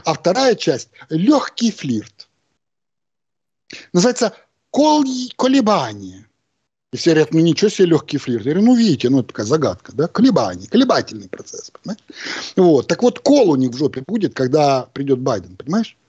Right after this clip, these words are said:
Это, это вопрос, жи-, им, им легче Третью мировую устроить и спалить нахер весь мир, потому что, а зачем им мир, в котором,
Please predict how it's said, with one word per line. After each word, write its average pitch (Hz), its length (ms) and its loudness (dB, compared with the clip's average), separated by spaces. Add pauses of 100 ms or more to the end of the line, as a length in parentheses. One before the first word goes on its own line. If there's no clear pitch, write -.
(380)
Это, 196 320 2
это 190 200 0
вопрос, 202 380 2
жи-, 196 180 -2
им, 196 180 2
им 214 180 4
легче 226 300 2
Третью 220 300 -2
мировую 208 380 4
устроить 196 400 0
и 175 60 2
спалить 196 360 0
нахер 180 380 -2
весь 143 180 -10
мир, 240 160 2
потому 160 300 -4
что, 170 220 -2 (520)
а - 100 -2
зачем 208 340 2
им 185 120 2
мир, 254 180 4
в - 40 -20
котором, 175 500 0